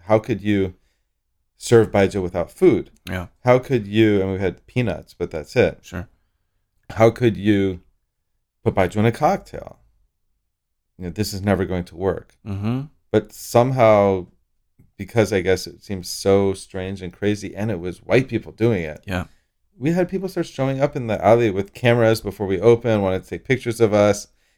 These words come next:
Speaker 1: And then we ended up in a bunch of local media.
Speaker 2: Yeah. Wow.
Speaker 1: And then people from distilleries started showing up and saying, "You guys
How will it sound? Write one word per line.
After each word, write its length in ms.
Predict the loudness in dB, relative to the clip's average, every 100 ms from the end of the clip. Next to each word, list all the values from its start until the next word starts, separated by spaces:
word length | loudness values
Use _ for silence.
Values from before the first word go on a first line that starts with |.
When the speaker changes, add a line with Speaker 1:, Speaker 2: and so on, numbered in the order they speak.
| -2
Speaker 1:
And 80 | 2
then 80 |
we 80 | 2
ended 220 | 2 2 0
up 120 | 0
in 80 | -2
a 40 |
bunch 220 | -4 -6
of 100 | -6
local 240 | -4 -4 -6
media. 500 | 0 2 4 6 6 4 4
Speaker 2:
Yeah. 240 | 2 -2 -8 _
Wow. 280 | -8 -8 -8 -4
Speaker 1:
And 260 | -4 0
then 600 | 4 6 6 2 -4 -10 _ _ _ _ _ -12
people 160 | -10
from 100 | -8
distilleries 480 | -10 -6 -4 -4 -4
started 180 | -8 -8
showing 240 | -4 -4
up 240 | -6 -12 _ _ _ _ _ _ _ _ _ _ _ -12
and 100 | -2
saying, 240 | 0 0
"You 180 | -4 2
guys 640 | 6 6 6 2 -6 -20